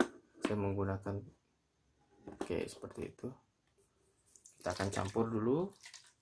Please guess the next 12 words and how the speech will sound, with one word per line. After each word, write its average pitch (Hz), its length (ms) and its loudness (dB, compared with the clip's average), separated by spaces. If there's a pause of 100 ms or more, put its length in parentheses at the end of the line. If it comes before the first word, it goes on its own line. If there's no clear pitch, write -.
(380)
Setelah - 640 -2
itu 156 520 4 (320)
nilainya 117 320 8
sudah 120 240 4
di 117 120 4
satu, 185 560 8 (760)
kita 107 280 2
campur 120 440 0
dengan 98 480 0 (640)
cairan 110 440 6
nutrisi 113 680 2 (840)
terkonsentrat. 110 1080 2